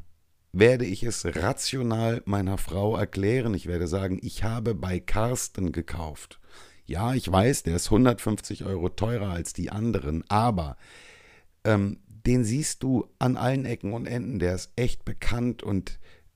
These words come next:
zudem habe ich echt Vertrauen. Der, der macht einen sympathischen Eindruck und da, glaube ich, treffe ich die richtige Entscheidung. Ich weiß, der ist hundertfünfzig Euro teurer, aber der ist so dermaßen präsent, der muss einfach besser sein als die anderen."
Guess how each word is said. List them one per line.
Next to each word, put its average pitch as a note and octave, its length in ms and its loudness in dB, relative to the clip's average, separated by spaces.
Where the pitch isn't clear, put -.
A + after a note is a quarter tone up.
zudem A#2+ 400 2
habe A2 140 -2
ich - 120 -2
echt - 200 0
Vertrauen. A#2 440 0
Der, A2 120 -2
der G2+ 200 -4
macht G2+ 300 -4
einen G#2 80 2
sympathischen A2 760 4
Eindruck G#2+ 540 -2
und F#2 260 2
da, G2 100 6
glaube G2+ 320 2
ich, - 140 2
treffe - 260 2
ich F#2 80 -4
die D#2+ 140 -4
richtige A2 440 0
Entscheidung. G#2 560 2
Ich - 160 -8
weiß, G2+ 340 0
der A2+ 160 -2
ist - 140 0
hundertfünfzig G#2 640 0
Euro F2+ 260 -4
teurer, A2+ 500 0
aber F#2+ 200 0
der G2+ 140 6
ist - 260 -6
so D3 280 0
dermaßen A#2 720 -2
präsent, G2 680 2
der G2+ 140 8
muss G2 480 6
einfach F2 400 -4
besser E2 380 -4
sein C#2+ 280 -6
als C#2 240 -12
die - 160 -10
anderen." - 400 -14